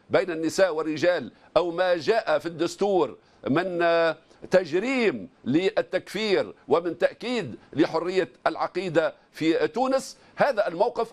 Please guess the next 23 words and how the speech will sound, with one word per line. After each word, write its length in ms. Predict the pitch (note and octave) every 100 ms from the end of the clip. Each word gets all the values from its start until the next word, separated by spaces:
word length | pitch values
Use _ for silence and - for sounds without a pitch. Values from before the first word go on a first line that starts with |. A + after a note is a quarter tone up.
| _
فرض 460 | - B3 B3+ F#3 F#3
فرضا 540 | - B3 F#3+ F3 C#3+
على 220 | C#3 D#3
حركة 320 | C#3+ D#3 D3+ D#3+
النهضة. 340 | D#3+ A#2+ - - -
ميزان 540 | D3 E3+ D3 B3+ A3
القوى 580 | F3+ F3 F3 G3 A#3+ B3+ - _ B2+
هو 200 | A#3+ G3
الذي 320 | F3 D#3 D#3+
فرض 360 | A#3 A3+ D3
على 300 | C#3 C3+ F3+
حركة 340 | - D3 C3+ D3+
النهضة 460 | E3 F3 F#3+ G3 - _ -
سنة 320 | D#3+ F#3 - _ _ -
ألفين 500 | E3+ E3 G3+ E3+ A#2+
وثلاثة 420 | - D3 E3+ - F#3
عشر 180 | C#3+ D#3+
ألفين 220 | D#3 E3+
وأربعة 300 | D3+ D3 C#3
عشر، 340 | G3+ A3 - - _ _ -
آه، 180 | D3+ D#3
فرض 320 | G#3 G3 E3+
عليها، 500 | D3+ G#3 A3+ G3